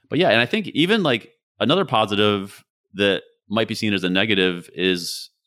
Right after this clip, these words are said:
the way that it's gonna disrupt technology. So this is a big unknown, but I think in general, there's this idea in technology policy of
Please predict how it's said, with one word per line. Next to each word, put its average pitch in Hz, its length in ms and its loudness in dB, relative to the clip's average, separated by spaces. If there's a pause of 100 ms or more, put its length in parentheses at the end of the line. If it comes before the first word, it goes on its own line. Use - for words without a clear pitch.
(100)
the 92 140 -6
way 95 200 2
that 92 100 0
it's 85 100 -6
gonna 90 180 -4
disrupt 90 520 -4
technology. 82 600 -2
So 80 420 -2 (320)
this - 140 -6
is 117 80 -8
a 95 60 0
big 95 160 0
unknown, 82 560 -2
but 78 240 -4
I 92 100 -4
think 131 240 -6
in 95 120 -4
general, 90 440 2
there's 85 200 -4
this 87 160 -8
idea 87 520 0
in 78 480 -6 (380)
technology 82 420 -4
policy 78 640 -2
of 73 340 -6